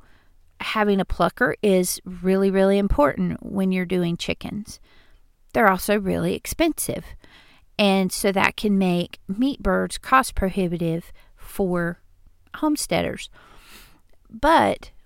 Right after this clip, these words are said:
with quail, it's very, very easy to dress the bird in such a way that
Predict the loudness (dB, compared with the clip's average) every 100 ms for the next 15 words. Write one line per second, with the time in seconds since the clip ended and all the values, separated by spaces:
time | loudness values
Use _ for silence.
0 | -14 -2 0 -2 -2 2 6 6 4 2
1 | -6 _ _ _ _ _ -8 -6 -6 -4
2 | 0 2 2 4 4 4 0 -4 0 0
3 | 0 -2 -2 -2 -8 _ _ -20 -2 2
4 | 4 4 0 -8 -4 2 4 4 2 -2
5 | 0 2 4 2 -2 -2 -2 -2 -2 -2
6 | -2 0 0 0 0 0 -2